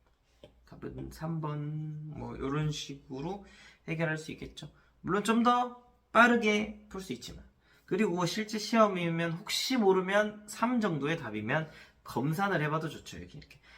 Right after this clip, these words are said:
그 검산. 여기 이렇게 해서, 어, 답이 삼이 맞나? 막 이렇게 해봐도 돼. 삼의 아홉 제곱 곱하기 삼의 십오, 열다섯 제곱은 삼의 이십사 제곱 맞네. 이렇게 식으로 검산을 해봐도 괜찮아요. 시간이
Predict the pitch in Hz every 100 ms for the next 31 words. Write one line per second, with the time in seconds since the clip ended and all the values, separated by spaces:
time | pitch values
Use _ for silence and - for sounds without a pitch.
0 | - _ - - 117 113 - - 127 127
1 | 139 147 147 165 165 - 107 123 175 185
2 | 123 101 110 143 156 131 - 127 139 139
3 | - - - - _ - 131 131 - 104
4 | - - 107 107 - - - 110 - -
5 | - - 117 113 104 - - - - -
6 | - 101 98 117 - 143 147 143 - -
7 | - - - - _ - - 117 120 -
8 | - 123 - 117 117 147 156 226 220 226
9 | 240 _ _ - - - _ _ - -
10 | - - _ _ - 123 - - - -
11 | 466 - - _ - 117 120 139 127 120
12 | 131 120 117 - 214 - - 165 147 113
13 | - 156 135 135 196